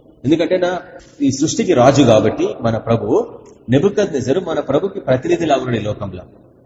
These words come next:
ఎందుకంటే నెబుకద్నెజరు గర్వించినాక పశువులాగా తయారయ్యాడు, మళ్ళా బుద్ధి తెచ్చుకున్నాక మళ్ళా మానవులాగా తయారయ్యాడు. అవి చూస్తాం మనం అవన్నీ కూడా. అంటే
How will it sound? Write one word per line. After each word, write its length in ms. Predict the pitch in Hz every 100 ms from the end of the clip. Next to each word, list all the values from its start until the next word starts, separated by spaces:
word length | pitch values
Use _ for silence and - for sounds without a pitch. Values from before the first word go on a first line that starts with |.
| -
ఎందుకంటే 560 | 131 143 147 175 190 - - - - 117
నెబుకద్నెజరు 640 | 139 - 160 143 131 143 143 107
గర్వించినాక 800 | 113 131 135 131 127 127 139 143 - - 127
పశువులాగా 420 | 123 147 131 127
తయారయ్యాడు, 540 | 123 110 107 104 107 107 - _ _ 107
మళ్ళా 220 | 110 131
బుద్ధి 240 | 120 127
తెచ్చుకున్నాక 560 | 139 131 - 127 117 139
మళ్ళా 280 | 127 107 143
మానవులాగా 560 | 110 107 113 107 104
తయారయ్యాడు. 400 | 101 95 95 90 -
అవి 120 | 113 120
చూస్తాం 300 | 160 - 120
మనం 160 | 98
అవన్నీ 280 | 92 98 98
కూడా. 400 | - 95 - 98 92 - _ _
అంటే 240 | 123 175